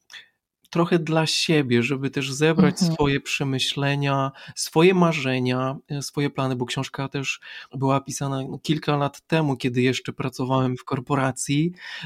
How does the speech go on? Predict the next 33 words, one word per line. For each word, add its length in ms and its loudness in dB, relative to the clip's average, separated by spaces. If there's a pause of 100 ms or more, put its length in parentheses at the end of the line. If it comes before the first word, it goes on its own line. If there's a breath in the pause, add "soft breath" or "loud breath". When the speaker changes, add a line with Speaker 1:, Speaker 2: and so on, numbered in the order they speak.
Speaker 1:
i 60 -6
tam 300 0
przemyciłem 640 0
kilka 340 -4
swoich 320 -4
takich 360 -6
marzeń 680 0
na 180 -2
<laughs> 60 -14
przyszłość 1040 -2 (480 loud breath)
i 100 -4
trochę 420 2 (360)
zadedykowanie 800 2
tej 160 -6
książki 640 -4
to 120 -6
trochę 380 -4
takie 260 -4
wysłanie 600 -2
do 120 -2
wszechświata, 720 -4
że, 260 -4 (280 soft breath)
y, 360 0
to 100 0
ja 80 6
już 160 2
to 120 0
napisałem 680 2
i 80 2
prośba, 440 0
żeby 260 0
się 160 -2
też, 360 -2